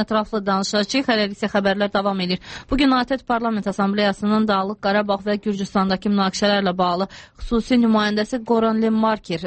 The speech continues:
regiona səfəri çərçivəsində Bakıya gələcək. O, Prezident İlham Əliyevlə, Milli Məclisin sədri Oqtay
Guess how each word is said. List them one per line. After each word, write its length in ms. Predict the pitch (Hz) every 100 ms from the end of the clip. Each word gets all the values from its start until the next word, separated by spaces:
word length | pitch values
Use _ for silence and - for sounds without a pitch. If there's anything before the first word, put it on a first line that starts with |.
| 180
regiona 400 | 190 185 190 190 190
səfəri 400 | 196 185 190 185
çərçivəsində 640 | 202 185 190 185 208 226 226
Bakıya 320 | 190 - 185
gələcək. 480 | 170 156 165 180 - - - -
O, 80 | 269
Prezident 560 | 269 254 233 202 214 220
İlham 300 | 208 220 202
Əliyevlə, 380 | 190 208 226 233
Milli 220 | 220 202 196
Məclisin 400 | 185 190 180 196
sədri 380 | 196 180 180 175
Oqtay 320 | 190 202